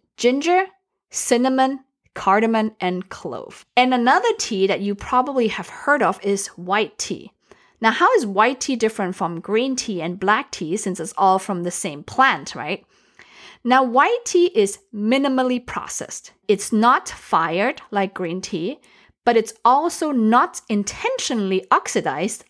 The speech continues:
like black tea. So the main intentional process is to slow and methodically dry to reduce the moisture. And as a result, there's only three types of white tea:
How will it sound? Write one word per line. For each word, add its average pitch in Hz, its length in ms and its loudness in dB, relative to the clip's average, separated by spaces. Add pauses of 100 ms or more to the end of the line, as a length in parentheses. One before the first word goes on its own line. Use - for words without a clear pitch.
like 247 280 2
black 262 320 0
tea. - 260 -10 (160)
So - 160 2
the 254 100 4
main 311 420 4
intentional 233 680 -2
process 208 680 -2
is 214 220 0
to 208 180 -4
slow 190 680 0 (520)
and 302 320 2
methodically 233 680 2
dry 202 600 0 (480)
to - 140 -2
reduce 208 520 0
the 202 100 0
moisture. 170 560 -8 (1400)
And 262 200 4
as 339 160 2
a 427 60 4
result, 233 520 2
there's 202 220 0
only 254 220 0
three 214 320 -2
types 214 420 -2
of 196 140 -4
white 170 300 -6
tea: - 320 -12